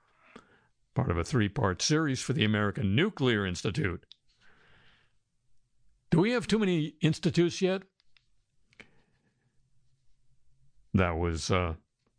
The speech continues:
the series was called the U S Nuclear Fuel Gordian Knot, From Global Supplier to Vulnerable Customer.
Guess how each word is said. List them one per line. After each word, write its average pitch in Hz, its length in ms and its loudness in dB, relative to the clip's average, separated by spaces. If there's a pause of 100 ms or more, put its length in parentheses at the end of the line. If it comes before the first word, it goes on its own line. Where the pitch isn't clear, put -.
(220)
the 92 80 2
series 98 480 0
was 107 160 -4
called 101 240 -2
the 101 60 0
U 104 180 0
S - 140 -4
Nuclear 110 500 0
Fuel 113 500 0
Gordian 117 600 0
Knot, 135 340 -4 (680)
From 92 340 0
Global 110 460 0
Supplier 131 680 -2
to 160 160 -2
Vulnerable 165 920 0
Customer. - 840 -4